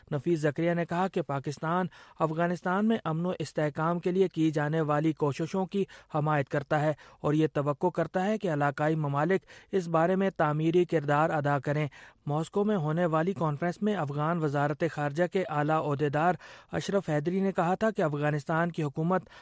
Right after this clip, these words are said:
امن پر پختہ یقین رکھتی ہے اور اس نے تشدد کی راہ ترک کرنے والے مسلح گروہوں کے ساتھ مصالحت کی ہر ممکن کوشش کی ہے۔ انہوں نے کابل حکومت اور حزب اسلامی کے درمیان مذاکرات کے بعد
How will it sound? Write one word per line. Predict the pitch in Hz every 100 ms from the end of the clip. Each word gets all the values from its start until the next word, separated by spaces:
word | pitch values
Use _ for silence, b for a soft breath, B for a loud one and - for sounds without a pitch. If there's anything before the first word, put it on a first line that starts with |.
| B -
امن | 151 175 180
پر | 180
پختہ | 165 151 - 170 156
یقین | 147 165 185
رکھتی | 180 - 180
ہے | 180 - B B
اور | 180
اس | 190 -
نے | 202
تشدد | 196 165 - 156 180 180
کی | 170 156
راہ | 170
ترک | 170 165 156
کرنے | 156 156 165
والے | 151 151 170
مسلح | 156 - 147 151 160 147
گروہوں | 143 156 160
کے | 160
ساتھ | 135 165 175 - B B -
مصالحت | 160 - 160 170 190 -
کی | 190 139
ہر | 160
ممکن | 165 165 170 180
کوشش | 160 156 - 147
کی | - 147 147
ہے۔ | 151 b b -
انہوں | 151 160
نے | 165
کابل | 147 143 165
حکومت | 151 147 160 196 202
اور | 147
حزب | 143 151
اسلامی | 156 156 147 160 160
کے | 160
درمیان | 147 143 147 165
مذاکرات | 151 143 139 147 160 185
کے | 185
بعد | 175 180